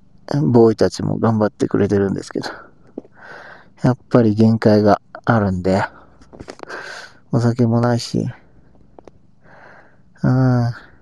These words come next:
食べ物がちょっとやっぱり、うん、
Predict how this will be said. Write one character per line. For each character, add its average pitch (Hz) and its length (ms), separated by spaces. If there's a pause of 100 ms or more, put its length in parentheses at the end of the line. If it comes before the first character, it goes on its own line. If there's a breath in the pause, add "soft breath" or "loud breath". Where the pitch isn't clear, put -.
(1400 loud breath)
食 131 140
べ 127 100
物 131 260
が 110 120
ち - 120
ょ - 20
っ - 120
と - 120
や 110 60
っ - 120
ぱ 120 140
り、 120 120 (2250 loud breath)
う 131 40
ん、 117 400